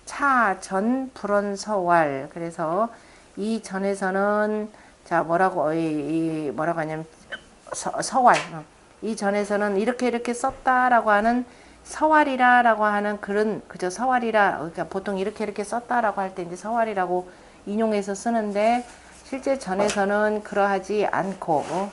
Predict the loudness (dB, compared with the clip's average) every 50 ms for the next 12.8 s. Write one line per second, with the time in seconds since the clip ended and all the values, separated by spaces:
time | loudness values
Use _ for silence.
0 | -10 -12 -8 -8 -4 0 2 2 2 2 0 0 0 0 2 2 2 2 2 2
1 | 0 -2 -2 -2 -2 -2 -4 -2 -2 -2 0 0 0 -2 -2 -6 -4 -2 -2 -2
2 | -2 -6 -18 -20 -20 -20 -20 -20 -20 -18 -12 -12 -6 -2 0 2 2 2 0 -2
3 | -6 -6 -4 -4 -4 0 0 2 2 2 2 0 0 0 -2 -2 -2 -2 -4 -4
4 | -4 -2 -2 0 0 -2 -4 -6 -8 -8 -6 -6 -6 -6 -8 -10 -14 -18 -20 -20
5 | -20 -20 -12 -6 -4 -2 -2 0 0 0 -2 -2 -2 -4 -4 -2 -2 -2 0 0
6 | 0 0 0 -2 -2 -2 -2 -2 -2 0 0 0 0 -2 -4 -10 -8 -4 0 2
7 | 2 2 2 -2 -6 -16 -20 -20 -20 -20 -14 -4 0 0 2 4 4 2 2 0
8 | -2 0 0 0 0 -2 -4 -6 -4 -2 0 0 0 -2 -6 -8 -8 -8 -10 -8
9 | -6 -6 -6 -4 -6 -6 -6 -4 -2 -2 -2 -2 -4 -6 -8 -10 -10 -10 -12 -12
10 | -10 -12 -12 -10 -10 -10 -10 -8 -4 0 0 0 0 -2 -6 -14 -20 -20 -20 -20
11 | -20 -20 -20 -20 -20 -20 -20 -20 -20 -20 -20 -20 -20 -20 -20 -20 -20 -20 -20 -18
12 | -18 -16 -10 -6 -6 -4 -4 -4 -2 0 0 0 0 -2 -4